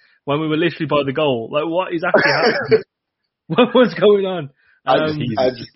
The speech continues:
Speaker 3: he's a crazy
Speaker 2: I just
Speaker 3: footballer, Gini Wijnaldum. Absolutely crazy footballer.
Speaker 1: I mean, I'll, I'll miss him, but stuff like that, I'm gonna be like, "Fucking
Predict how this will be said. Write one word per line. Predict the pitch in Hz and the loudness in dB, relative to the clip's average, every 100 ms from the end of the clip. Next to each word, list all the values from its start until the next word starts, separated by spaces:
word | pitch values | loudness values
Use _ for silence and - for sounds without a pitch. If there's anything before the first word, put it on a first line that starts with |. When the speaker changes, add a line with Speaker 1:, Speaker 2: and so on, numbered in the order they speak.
| 113 - - | -14 -14 -6
Speaker 3:
he's | 135 156 | 0 0
a | 139 | -2
crazy | - 113 113 | -4 -6 -4
Speaker 2:
I | 117 | -4
just | 113 110 | -4 -6
Speaker 3:
footballer, | 95 85 | -10 -10
Gini | 92 90 | -8 -8
Wijnaldum. | 82 80 85 78 - | -8 -10 -10 -14 -8
Absolutely | 98 107 - - - 117 110 113 - 107 - | -4 -4 -6 -12 -6 -6 -2 -4 -4 -10 -10
crazy | 98 98 87 87 | -8 -8 -8 -12
footballer. | 95 - 80 78 69 | -12 -12 -10 -10 -2
Speaker 1:
I | 175 | -2
mean, | 185 185 | 0 -2
I'll, | 185 190 | -4 -4
I'll | 196 214 | -2 -2
miss | 240 - | -2 -2
him, | 127 113 110 | -4 -6 -6
but | 120 117 - | -6 -8 -12
stuff | - 196 | -6 -2
like | 156 135 | 0 0
that, | 139 127 117 | 2 0 -2
I'm | 120 | -4
gonna | 120 | -6
be | 117 | -6
like, | 117 117 | -8 -8
"Fucking | 165 117 - 110 104 | -10 -10 -14 -14 -12